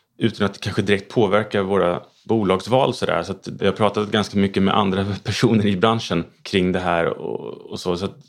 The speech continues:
för oss är det inte två olika koncept, utan återigen då så har, har kanske indexmakare eller M S C I och dylikt kidnappat konceptet lite grann. Och kommer ifrån devisen att, att, eh, värde och tillväxt är ju joined at the hip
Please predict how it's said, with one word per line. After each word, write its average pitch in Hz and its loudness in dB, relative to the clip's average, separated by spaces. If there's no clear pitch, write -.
för 117 4
oss 139 2
är 92 2
det 113 0
inte 107 2
två - -2
olika 92 2
koncept, - -4
utan 95 0
återigen 117 2
då 90 2
så 95 -4
har, 90 0
har 90 0
kanske 90 -6
indexmakare 110 2
eller 92 0
M 101 0
S 101 -2
C 98 0
I 90 4
och 95 0
dylikt 87 -4
kidnappat 107 0
konceptet 143 -2
lite 87 -6
grann. 80 -2
Och 104 2
kommer 117 2
ifrån 104 0
devisen 107 0
att, 90 -4
att, - -6
eh, - -10
värde 90 0
och 98 -4
tillväxt 95 -2
är 95 0
ju 90 0
joined 104 2
at 101 0
the 110 -2
hip 107 0